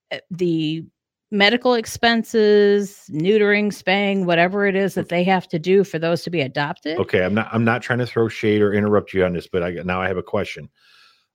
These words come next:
Speaker 2: I always thought humane societies got their funding from the public.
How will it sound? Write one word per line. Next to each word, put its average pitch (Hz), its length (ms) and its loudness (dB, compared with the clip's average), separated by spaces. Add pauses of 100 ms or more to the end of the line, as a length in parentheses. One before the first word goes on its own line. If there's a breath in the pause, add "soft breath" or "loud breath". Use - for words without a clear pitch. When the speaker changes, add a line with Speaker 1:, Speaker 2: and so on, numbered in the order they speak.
(960)
Speaker 2:
I 127 180 2
always 170 200 4
thought 127 220 4
humane 110 340 2
societies 95 540 0
got 95 240 0
their 175 180 6
funding 95 380 -2
from 92 180 -6
the 87 80 0
public. - 500 -6